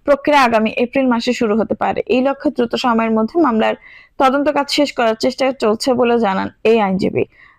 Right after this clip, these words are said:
"আমরা আশা করি আগামী মার্চ মাসের মধ্যে সাবেক প্রধানমন্ত্রী শেখ হাসিনার বিরুদ্ধে হওয়া মামলার তদন্ত রিপোর্ট দাখিল করা সম্ভব হবে।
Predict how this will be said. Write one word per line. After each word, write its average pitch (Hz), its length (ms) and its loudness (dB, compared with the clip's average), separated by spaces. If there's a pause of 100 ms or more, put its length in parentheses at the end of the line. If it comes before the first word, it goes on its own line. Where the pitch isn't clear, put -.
"আমরা 226 240 2
আশা 277 200 0
করি 294 240 0
আগামী 233 340 2
মার্চ 214 360 0
মাসের 269 280 0
মধ্যে 269 220 2
সাবেক 220 320 -2
প্রধানমন্ত্রী 220 480 0
শেখ 220 220 -4
হাসিনার 220 300 -2
বিরুদ্ধে 220 340 0
হওয়া 262 320 2 (380)
মামলার 233 360 2
তদন্ত 262 340 0
রিপোর্ট 226 380 0
দাখিল 220 340 -2
করা 202 180 0
সম্ভব 214 400 -2
হবে। 180 200 -2